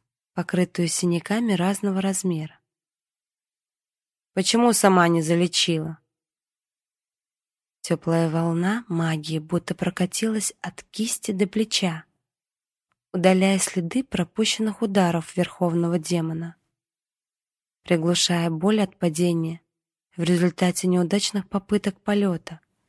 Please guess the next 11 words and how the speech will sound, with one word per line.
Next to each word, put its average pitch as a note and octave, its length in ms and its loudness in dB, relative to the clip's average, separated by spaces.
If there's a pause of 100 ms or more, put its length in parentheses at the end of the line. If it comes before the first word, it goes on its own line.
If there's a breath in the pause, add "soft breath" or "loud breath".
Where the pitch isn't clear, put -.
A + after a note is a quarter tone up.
(600)
и F#3+ 60 -2
успокаивая G3+ 840 0
кровоточащую F#3+ 1000 -2
спину. D#3+ 560 -6 (1600)
«Спасибо, G3+ 680 0
Лид», — F3 420 0 (1040)
улыбнулась E3+ 720 -2
я, E3 260 -4 (120)
чувствуя G#3+ 480 -4
себя G3 400 0
лучше. F3+ 500 -4